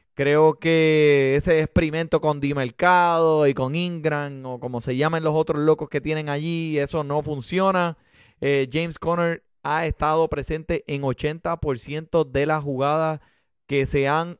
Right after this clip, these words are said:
jugado cuando él está jugando.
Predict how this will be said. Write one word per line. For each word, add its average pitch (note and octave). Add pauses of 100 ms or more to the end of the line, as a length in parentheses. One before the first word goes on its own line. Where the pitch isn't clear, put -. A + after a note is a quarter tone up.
(100)
jugado D3+
cuando C#3+
él E3
está E3
jugando. E3